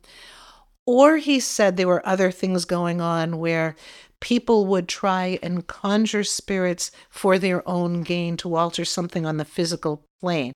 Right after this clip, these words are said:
That's where people get all kinds of ideas of, you know, "Oh, we're gonna," you know, whatever. It's interesting because <laughs> they're laughing out there and they're saying, "We ask our out-of-bodies to do all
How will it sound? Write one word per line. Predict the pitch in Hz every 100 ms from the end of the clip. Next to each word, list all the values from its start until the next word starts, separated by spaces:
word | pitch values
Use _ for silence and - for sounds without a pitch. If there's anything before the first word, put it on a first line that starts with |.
| _ -
That's | 170 -
where | 151
people | - - 160
get | 165
all | 175
kinds | - 196 175 185
of | 170
ideas | 156 160 143 160 165 151 143
of, | 135
you | 156 156
know, | 143
"Oh, | 185
we're | 170
gonna," | 151 147 151
you | 165 160
know, | 131
whatever. | 160 202 185 135 - _ _ _ _ _ _ _ _ _
It's | 294 294 269
interesting | 294 302 285 247 214 - 208 190
because | 196 185 - 190 185 185 185 - -
<laughs> | _
they're | 226 233 214 202 196
laughing | 156 147 180 185 180
out | 170 175
there | 180
and | 175
they're | 190
saying, | 208 196 185 190 - _ _ _
"We | 214 302 370
ask | 381 370 -
our | 277 240
out-of-bodies | 233 220 180 202 240 269 202
to | -
do | 190 196
all | 214